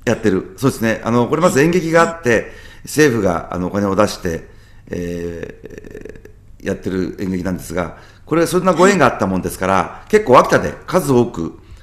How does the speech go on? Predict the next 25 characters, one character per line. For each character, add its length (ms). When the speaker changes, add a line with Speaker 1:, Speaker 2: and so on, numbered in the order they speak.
Speaker 1:
上 300
映 140
を、 280
上 220
演 120
を 60
し 60
て 80
ま 100
し 60
て、 220
も 240
う 20
去 140
年 160
ま 80
で 60
で 60
Speaker 2:
そ 20
う 20
で 120
す 140
ね。 100
Speaker 1:
四 180
回 260